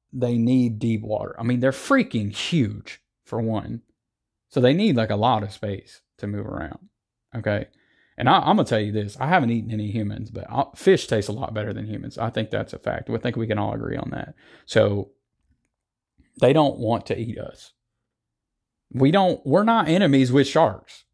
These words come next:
okay? We don't interact enough to be en-, enemies with them. I just think that maybe somebody had on, like, a really appetizing bathing suit.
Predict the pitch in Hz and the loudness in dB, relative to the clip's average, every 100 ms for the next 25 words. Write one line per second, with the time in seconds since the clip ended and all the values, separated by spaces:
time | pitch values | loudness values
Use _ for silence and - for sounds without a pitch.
0 | _ _ 120 110 127 151 _ - 147 190 | _ _ -4 0 0 -2 _ 0 2 4
1 | 180 160 180 180 117 107 101 - 110 104 | 4 4 4 2 0 -2 -4 -8 -8 -8
2 | 110 120 113 - 127 113 107 110 - - | -10 -10 -12 -12 -8 -6 -6 -8 -10 -10
3 | - - _ _ _ _ _ _ _ _ | -10 -12 _ _ _ _ _ _ _ _
4 | _ _ _ _ _ _ _ _ _ 135 | _ _ _ _ _ _ _ _ _ 2
5 | 135 160 175 - 160 143 123 120 - _ | 4 4 2 2 2 2 2 0 -4 _
6 | _ _ _ _ _ _ _ _ _ _ | _ _ _ _ _ _ _ _ _ _
7 | - 123 127 160 165 160 156 131 _ _ | -6 2 4 4 4 2 0 -4 _ _
8 | _ _ _ _ _ _ - 147 165 156 | _ _ _ _ _ _ -2 2 4 4
9 | 147 147 143 143 - - - 123 131 123 | 4 4 2 0 -2 -8 -4 0 2 2
10 | 117 110 110 120 147 156 147 147 151 151 | 0 0 0 2 2 4 4 4 2 2
11 | 147 147 147 160 233 120 - 110 - | 2 2 2 2 2 -2 -4 -10 -12